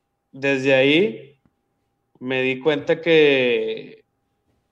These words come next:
que estaba en lo correcto, güey. Desde el dos mil doce, güey, que yo tuve la oportunidad de votar por él la primera vez, pe-, pensaba que era un loco, güey.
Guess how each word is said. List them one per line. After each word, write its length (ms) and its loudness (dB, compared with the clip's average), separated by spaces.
que 160 -10
estaba 360 -8
en 80 -6
lo 100 -6
correcto, 480 -4
güey. 160 2
Desde 260 -2
el 240 -2
dos 220 -4
mil 240 -6
doce, 340 -4
güey, 260 -10
que 120 -12
yo 160 -6
tuve 160 -8
la 80 -8
oportunidad 580 -8
de 60 -2
votar 420 -8
por 160 -6
él 100 -4
la 120 -8
primera 340 -8
vez, 260 -4
pe-, 120 -2
pensaba 440 -6
que 80 -8
era 80 -6
un 180 -4
loco, 320 0
güey. 200 -10